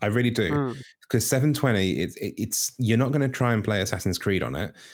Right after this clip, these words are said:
Speaker 1: You're not gonna try
Speaker 2: Mm.
Speaker 1: and play, um, any of the kind of big titles that are coming out when you have a console sat in your, sat in your
Speaker 2: Well,
Speaker 1: lounge.
Speaker 2: you say that, but you can, like, hook this up to a T V as well and play it via a T V.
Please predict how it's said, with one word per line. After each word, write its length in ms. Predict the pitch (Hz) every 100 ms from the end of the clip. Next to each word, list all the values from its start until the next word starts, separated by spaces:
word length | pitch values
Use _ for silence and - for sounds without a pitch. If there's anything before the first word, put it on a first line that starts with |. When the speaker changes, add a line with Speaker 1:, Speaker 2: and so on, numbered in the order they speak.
| -
Speaker 1:
You're 140 | - 110
not 120 | 107
gonna 140 | 120 120
try 260 | 135 110
Speaker 2:
Mm. 40 | 107
Speaker 1:
and 120 | 95
play, 520 | 107 104 101 95 95 _ -
um, 720 | 95 85 80 85 67 65 60 - _ -
any 300 | 95 95 95
of 80 | 90
the 80 | 90
kind 220 | 92 90
of 100 | 85
big 160 | 90
titles 320 | - 98 67 87
that 100 | 64
are 40 |
coming 320 | - 90 87
out 200 | 80 82
when 160 | 90 85
you 120 | 85
have 160 | 87 87
a 20 |
console 460 | - 90 82 76
sat 180 | 78 82
in 120 | 78 80
your, 200 | 80 - -
sat 200 | - 80
in 100 | 80
your 80 | 208
Speaker 2:
Well, 100 | 208
Speaker 1:
lounge. 340 | - 117 - - - -
Speaker 2:
you 80 |
say 220 | 202 285 254
that, 220 | 196 151
but 120 | 165
you 120 | 175
can, 260 | 190 214 180
like, 160 | 160
hook 220 | 131 156 -
this 160 | 151
up 100 | 156 -
to 100 | 135
a 40 |
T 220 | 139 139
V 160 | 135 165
as 140 | 127
well 120 | 135
and 120 | 123 127
play 160 | 131
it 80 | 127
via 180 | 135 131
a 80 | 139
T 180 | 123
V. 220 | 117 135